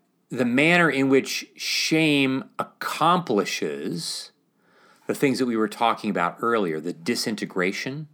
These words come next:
the isolation, and the self-perpetuation. We want to name where do, in, in, in this moment,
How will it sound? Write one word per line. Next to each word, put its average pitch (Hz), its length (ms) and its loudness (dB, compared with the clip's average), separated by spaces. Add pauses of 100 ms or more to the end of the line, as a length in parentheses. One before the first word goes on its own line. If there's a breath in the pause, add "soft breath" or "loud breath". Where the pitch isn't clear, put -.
(1040)
the - 180 -8
isolation, 107 920 -2 (680)
and 104 120 -4
the 95 60 -2
self-perpetuation. 110 1200 -2 (540 soft breath)
We 156 160 4
want 185 240 2
to 120 60 0
name 104 920 -2 (480)
where 160 320 2
do, 139 560 2
in, 107 200 0
in, 101 220 -2
in 107 220 -2
this 131 200 -2
moment, 117 320 0